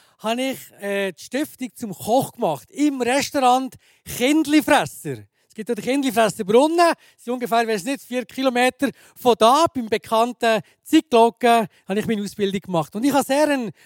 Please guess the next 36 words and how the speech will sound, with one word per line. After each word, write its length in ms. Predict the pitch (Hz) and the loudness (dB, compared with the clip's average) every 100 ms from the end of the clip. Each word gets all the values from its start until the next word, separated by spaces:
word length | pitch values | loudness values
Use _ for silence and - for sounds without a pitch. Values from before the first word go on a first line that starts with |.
| _ | _
strengen, 760 | - - - 220 247 330 320 311 | -12 -8 -2 0 0 0 0 0
toughen 640 | - 233 285 - 277 269 247 - _ _ | 2 2 2 -2 0 0 0 -6 _ _
Lehrmeister 840 | 147 196 233 285 285 285 - - | -6 0 0 0 0 -2 -2 -10
gehabt, 280 | 247 247 254 | -12 -8 -6
also 160 | 226 214 | -6 -8
einen 260 | 196 233 | -6 -6
von 140 | 226 220 | -8 -8
der 120 | 190 - _ _ - | -10 -12 _ _ -10
alten 480 | 175 240 - 190 | -2 -2 0 -4
Garde. 600 | 185 196 247 - 208 139 101 _ _ _ _ _ _ _ _ _ _ _ _ | 0 2 2 0 -4 -4 -8 _ _ _ _ _ _ _ _ _ _ _ _
Und 140 | 220 247 | -8 -4
wir 80 | 254 | -4
hatten 120 | 247 | -4
ja 80 | 240 | -6
auch 60 | |
so 100 | 240 | -4
einen 280 | 240 208 190 | -4 -4 -6
Nachmittagsdienst 960 | 190 254 311 - 277 285 - 277 285 - | -8 -6 -8 -10 -12 -12 -14 -14 -12 -8
oben 200 | 269 269 | -8 -8
gehabt. 260 | - 240 | -8 -8
In 60 | 202 | -8
diesem 80 | 175 | -8
Nachmittagsdienst 960 | 190 277 - 294 285 - 294 294 - - _ _ - | -6 -6 -6 -6 -6 -8 -8 -8 -10 -20 _ _ -8
hast 140 | 226 | -4
du 40 | 247 | -2
einfach 140 | 240 | -4
so 100 | 247 | -6
können 220 | 240 220 | -6 -6
verschiedene 400 | 185 233 254 240 | -10 -10 -8 -6
Sachen, 460 | 196 214 220 240 208 | -2 -2 -2 -6 -8
oder 160 | 208 | -6
hast 100 | 208 | -6
müssen 400 | 220 240 311 - 226 | 0 2 2 0 -12
verschiedene 380 | 220 208 247 | -14 -12 -12
Sachen 260 | 214 226 226 | -8 -10 -8
produzieren 760 | 226 202 196 - 254 269 277 | -10 -10 -12 -8 -4 -2 -2